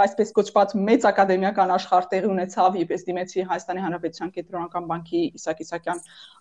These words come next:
անվան կրթաթոշակին, հիմք ունենալով իմ աշխատանքներից մեկը, որը գնահատում էր Հայաստանում դոլարիզացիայի մակարդակը, հիմնախնդիրները ու Կենտրոնական բանկի,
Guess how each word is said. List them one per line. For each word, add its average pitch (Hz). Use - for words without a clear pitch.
անվան 190
կրթաթոշակին, 196
հիմք 240
ունենալով 196
իմ 185
աշխատանքներից 185
մեկը, -
որը 220
գնահատում 220
էր 214
Հայաստանում 190
դոլարիզացիայի 180
մակարդակը, 240
հիմնախնդիրները 180
ու -
Կենտրոնական 208
բանկի, 190